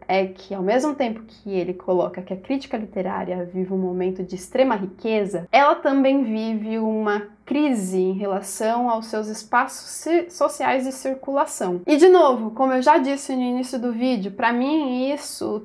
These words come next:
tem a ver com o fato de que nós estamos no olho do furacão, sabe? Nós estamos vivendo tantas mudanças,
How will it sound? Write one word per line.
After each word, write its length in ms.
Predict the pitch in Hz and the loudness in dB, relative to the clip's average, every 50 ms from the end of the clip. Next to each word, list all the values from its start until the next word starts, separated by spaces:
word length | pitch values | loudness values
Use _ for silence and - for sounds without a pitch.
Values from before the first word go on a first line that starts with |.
| - | -2
tem 200 | - 240 240 247 | 0 2 2 4
a 120 | 240 226 220 | 4 2 2
ver 260 | 220 214 233 233 254 | 2 0 -2 -2 -2
com 160 | 247 - 359 | -2 -4 -2
o 20 | 269 | 2
fato 280 | 302 311 330 330 311 | 2 2 2 2 -2
de 80 | 294 311 | -6 -2
que 100 | - 339 | 0 2
nós 220 | 320 320 320 330 330 | 2 2 2 2 0
estamos 500 | 320 320 - - 277 285 294 302 294 269 | -2 -2 0 0 2 2 2 0 -2 -2
no 140 | 269 285 | 0 2
olho 280 | 277 277 294 339 339 262 | 6 6 6 6 6 4
do 60 | 269 | 0
furacão, 600 | 262 - - 220 202 196 196 - - 165 185 185 - - | -2 -6 -4 -4 -4 -4 -4 -6 -10 -10 -10 -12 -14 -18
sabe? 440 | - - - 190 180 180 170 185 190 | -16 -6 -2 0 0 0 -2 -4 -4
Nós 240 | 190 190 196 202 214 | -2 0 -2 -2 -2
estamos 400 | 214 - 233 214 220 220 220 220 | -4 -2 -2 0 0 0 -2 0
vivendo 800 | 240 254 240 208 220 233 277 302 285 247 190 190 180 175 180 - - - _ _ | 2 2 2 2 0 0 0 0 -2 -2 0 0 -2 -2 -4 -8 -16 -20 _ _
tantas 560 | - 294 330 381 370 370 - 220 202 202 - | 6 8 8 8 8 6 4 0 -2 -2 -4
mudanças, 1000 | - 208 202 202 185 180 185 175 165 165 170 - - - 180 190 190 - - - | -6 -4 -2 -2 0 0 0 0 0 -2 -8 -12 -16 -16 -16 -16 -16 -18 -20 -20